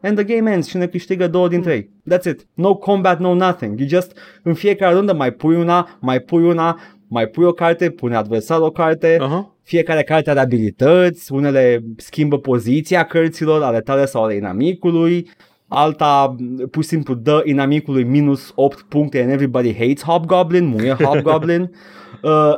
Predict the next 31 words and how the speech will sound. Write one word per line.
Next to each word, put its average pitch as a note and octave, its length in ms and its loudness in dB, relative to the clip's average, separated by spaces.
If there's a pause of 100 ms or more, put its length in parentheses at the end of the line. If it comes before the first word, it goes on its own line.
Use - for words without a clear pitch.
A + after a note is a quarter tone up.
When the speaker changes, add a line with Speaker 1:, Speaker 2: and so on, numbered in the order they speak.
(300)
Speaker 1:
<laughs> - 260 0
everybody, F3 680 2 (200)
e, A3 360 -6
sunt A#3 180 -2
chestii C#4 240 -2
de A3+ 60 0
genul G#3 260 0
ăsta. - 440 -4
Uh, F#3 100 -4 (340)
a-, - 140 -12 (120)
aici, A3 320 -2
aici G#3 220 -2
constă G3 600 -2
deck F3+ 200 -2
building-ul, E3+ 600 -2
I D#3+ 100 -2
guess, E3 380 -2
uh, B2 280 2
theory E3 400 -2
crafting-ul D3+ 640 -2
și C#3+ 80 -6
așa C3+ 140 -6
mai C3+ 120 0
departe. A#2 440 -2
Speaker 2:
Mhm. C#3+ 260 -10 (140)
Speaker 1:
And G3+ 200 0
it's F3+ 260 -10
very A#3+ 180 -2
fun A#3+ 240 -4
to A#3 80 -6
play. G#3 340 -6